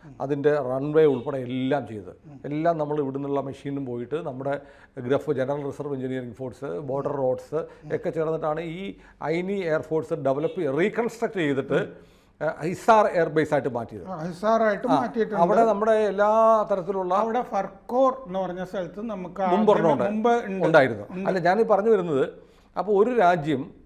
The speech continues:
Speaker 2: അവരുടെ ഭൂവിഭാഗം മറ്റൊരു രാജ്യത്തിൻ്റെ സൈനിക താവളം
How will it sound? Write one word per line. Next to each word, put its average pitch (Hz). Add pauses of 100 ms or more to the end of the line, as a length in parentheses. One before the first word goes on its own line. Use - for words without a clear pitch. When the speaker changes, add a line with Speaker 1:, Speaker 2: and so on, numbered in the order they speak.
(300)
Speaker 2:
അവരുടെ 220
ഭൂവിഭാഗം 143 (400)
മറ്റൊരു 151
രാജ്യത്തിൻ്റെ 151
സൈനിക 143
താവളം 135